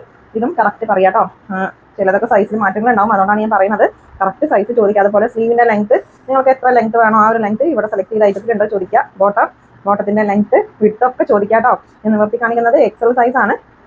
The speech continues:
അപ്പൊ സെയിം ഡബിൾ എക്സ് എല്ലും അവൈലബിൾ ആണ്. അതുപോലെ ഷാളിന്റെ ലെങ്ത്, വിഡ്ത് ഒക്കെ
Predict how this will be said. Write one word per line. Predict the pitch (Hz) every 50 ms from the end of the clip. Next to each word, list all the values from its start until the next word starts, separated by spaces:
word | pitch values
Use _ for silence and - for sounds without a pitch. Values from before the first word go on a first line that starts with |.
| _ _ _ _ _ _ _
അപ്പൊ | - 202 - -
സെയിം | 226 240 330 403 294
ഡബിൾ | 208 196 202
എക്സ് | 214 214 233
എല്ലും | 262 285 247
അവൈലബിൾ | 208 208 214 214 226 226 247 208
ആണ്. | 196 269 440 - _ _ _ -
അതുപോലെ | 220 202 202 202 220 -
ഷാളിന്റെ | 233 202 190 196 202 202 208 202
ലെങ്ത്, | 196 208 202 202 202
വിഡ്ത് | 190 185 190
ഒക്കെ | 196 214